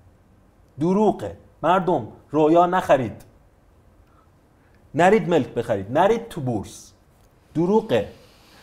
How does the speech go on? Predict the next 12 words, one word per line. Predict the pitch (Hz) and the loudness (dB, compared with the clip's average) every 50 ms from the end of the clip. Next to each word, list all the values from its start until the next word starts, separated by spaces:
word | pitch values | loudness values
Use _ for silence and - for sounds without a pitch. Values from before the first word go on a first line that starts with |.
| - - - | -20 -4 4
دارن | - 151 156 175 185 196 202 185 | 6 8 8 8 6 0 -2 -2
بهتون | 160 165 156 180 175 - - 190 185 190 | -2 -2 -2 -2 -6 -4 -4 -6 -4 -6
گول | 160 139 135 160 185 190 170 | -6 -6 -2 0 0 0 0
می‌فروشن. | 143 113 - 127 104 - - 98 95 - - 87 87 87 90 - - _ _ _ _ _ _ _ _ _ _ _ _ _ _ _ _ _ _ _ _ _ _ _ _ _ _ _ - | -2 -4 -8 -10 -12 -12 -14 -16 -16 -14 -16 -18 -18 -18 -20 -20 -20 _ _ _ _ _ _ _ _ _ _ _ _ _ _ _ _ _ _ _ _ _ _ _ _ _ _ _ -6
به | 123 | -4
قول | 117 143 156 160 165 | -2 0 0 0 0
قدیمی‌ها، | 165 135 127 123 131 131 135 139 147 | 0 0 0 -2 -4 -6 -4 -4 -4
دارن | 147 139 139 143 151 | -4 -4 -4 -4 -4
سرتون | 147 151 156 147 147 147 147 156 | -6 -4 -4 -4 -4 -4 -6 -8
رو | 151 147 | -10 -8
گول | 147 131 123 120 127 139 139 127 | -8 -10 -6 -2 0 0 0 0
می‌مالن. | 110 101 - - 90 87 87 80 80 85 85 85 | -2 -8 -10 -14 -16 -16 -16 -16 -16 -14 -16 -16